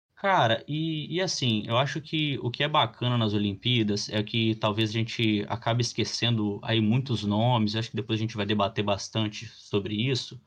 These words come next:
mas, cara, eu acho que tem uns nomes bacanas que talvez, é, se não fosse, se não fosse as Olimpíadas, a gente nem, a gente nem conheceria. Que, por exemplo, é, como Daiane dos Santos, que deu um show,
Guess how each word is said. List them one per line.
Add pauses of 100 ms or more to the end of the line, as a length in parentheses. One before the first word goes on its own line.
(480)
mas,
cara,
eu
acho
que
tem
uns
nomes
bacanas
que
talvez,
é,
se
não
fosse,
se
não
fosse
as
Olimpíadas,
a
gente
nem, (100)
a
gente
nem
conheceria. (420)
Que, (100)
por
exemplo,
é,
como
Daiane
dos
Santos,
que
deu
um
show,